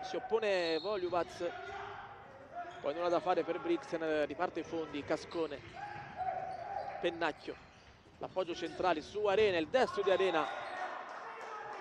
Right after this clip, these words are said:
Pallone che termina fuori, è stato però sporcato da la difesa del Brixen. De Torre a servire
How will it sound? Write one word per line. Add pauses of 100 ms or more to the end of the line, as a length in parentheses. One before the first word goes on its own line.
(180)
Pallone
che
termina
fuori,
è
stato
però
sporcato
da (580)
la
difesa
del
Brixen.
De
Torre
a
servire